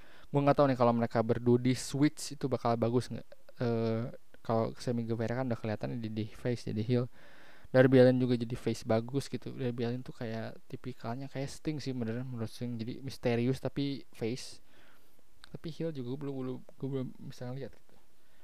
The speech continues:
Si, emang si A E W bagus, tapi semenjak W W E ngepecat-pecatin banyak pecat, ya, mencat-pecat orang-orang bagus kayak Andrade, eh, siapa namanya?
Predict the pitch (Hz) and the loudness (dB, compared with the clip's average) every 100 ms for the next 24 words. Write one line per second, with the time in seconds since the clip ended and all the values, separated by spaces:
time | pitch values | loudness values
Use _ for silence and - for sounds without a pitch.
0 | - - - - - 156 156 156 156 151 | -12 -12 -12 -12 -2 2 4 6 4 2
1 | - - 147 147 147 - 147 143 139 135 | -2 -2 0 2 0 0 -2 2 2 2
2 | 131 123 170 151 147 - 156 240 - 190 | 2 2 2 2 0 0 -4 -4 -6 -6
3 | 139 127 139 208 - - - - 143 143 | -6 -6 -6 -6 -8 -12 -12 -8 -4 -4
4 | - 196 170 135 - - - 135 120 135 | -6 -6 -4 -4 -4 -6 -8 -6 -6 -4
5 | 123 120 123 - - - - - - 127 | -2 -2 -4 -8 -12 -14 -12 -10 -4 -2
6 | 117 117 - 117 113 - - 135 131 123 | -2 -4 -4 -4 -6 -8 -10 -4 -2 -2
7 | - 143 135 120 - - 127 123 120 120 | -6 -8 -4 -6 -4 -2 0 2 2 2
8 | 110 123 151 - 107 104 107 123 131 123 | 0 0 -4 -2 -6 -4 2 6 8 6
9 | 127 120 - - - - - - 117 127 | 2 2 -2 -12 -12 -12 -12 -10 -2 2
10 | 117 117 117 113 113 113 110 117 123 135 | 4 2 2 0 -2 -2 -4 -6 -8 -8
11 | 147 147 | -10 -10